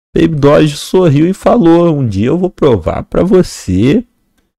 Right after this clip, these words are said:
que você pensou da maneira mais, né, inadequada." Lógico, não foi com essas palavras, mas foi basicamente aí nesse sentido, tá? Tá aí, Baby Doge surpreende de fato, quando ninguém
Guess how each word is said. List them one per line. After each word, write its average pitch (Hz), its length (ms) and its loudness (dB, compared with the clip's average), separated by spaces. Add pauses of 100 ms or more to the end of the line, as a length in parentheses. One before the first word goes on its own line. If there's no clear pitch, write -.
(360)
que - 80 -6
você 170 300 0
pensou 165 540 -2
da 180 240 -4
maneira 190 480 -2
mais, 208 580 -4
né, 220 340 -2 (200)
inadequada." 156 1200 2 (1160)
Lógico, 131 420 2
não 87 120 0
foi 110 180 0
com - 100 0
essas 123 260 0
palavras, 131 640 2
mas 135 200 0
foi 127 260 -2
basicamente 127 920 0
aí 120 140 2
nesse 123 280 -2
sentido, 123 840 -2 (100)
tá? 98 320 -4 (1200)
Tá 208 140 0
aí, 151 160 4
Baby 131 200 2
Doge 143 380 2
surpreende 160 1040 2
de 107 120 0
fato, 104 560 0
quando 107 320 -2
ninguém 139 680 2